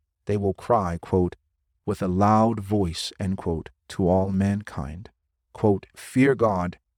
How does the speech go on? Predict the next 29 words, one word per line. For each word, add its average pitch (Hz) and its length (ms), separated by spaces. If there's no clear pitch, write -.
and 101 120
give 95 200
glory 113 400
to 127 140
him, 92 320
for - 140
the 98 140
hour 120 340
of 120 200
his 92 180
judgment 104 640
is - 160
come, 76 380
and 101 180
worship 117 360
him 80 300
that 92 140
made 95 260
heaven 123 400
and 123 120
earth 98 340
and 85 140
the 92 80
sea 110 640
and 92 120
the - 80
fountains 101 600
of 98 140
waters," - 540